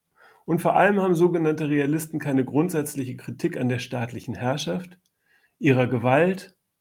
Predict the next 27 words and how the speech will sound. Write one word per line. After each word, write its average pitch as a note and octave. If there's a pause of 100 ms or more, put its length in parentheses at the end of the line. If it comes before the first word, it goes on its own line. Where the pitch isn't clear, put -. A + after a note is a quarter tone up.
(420)
ihrer C3+
Finanzierung F3 (220)
und C3+
ihren A#2
Strafen, C3 (720)
wenn F3
sie F#3+
nur F3
mal E3 (640)
gerecht F#3+
eingesetzt A#2
würden. A2 (480)
Und B2
bitte, F#3+
bitte, C#3+
bitte F3 (640)
nicht B2
schon A2+
wieder D3+
ein A2+
Krieg C#3+
ins D#3
Haus D3
stünde, C3+
zumindestens C3+
hoffentlich A#2+
bitte B2+